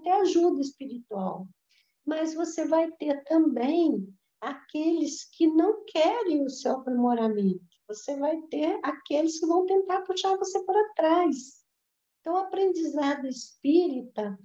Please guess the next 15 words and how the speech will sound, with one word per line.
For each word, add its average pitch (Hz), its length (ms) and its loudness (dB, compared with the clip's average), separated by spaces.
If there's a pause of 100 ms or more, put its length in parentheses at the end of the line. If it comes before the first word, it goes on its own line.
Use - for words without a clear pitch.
(360)
ele 302 300 -2 (100)
transforma 320 1080 0
a 269 40 -6
nossa 269 460 -6 (160)
vida 262 420 0
no 269 120 0
momento 302 720 4
em 370 340 4
que 294 480 -6
esses 392 580 -4
fundamentos 269 1200 -4 (500)
passam 339 800 -4
a 302 60 -4
ser 277 600 -4
assimilados 294 920 0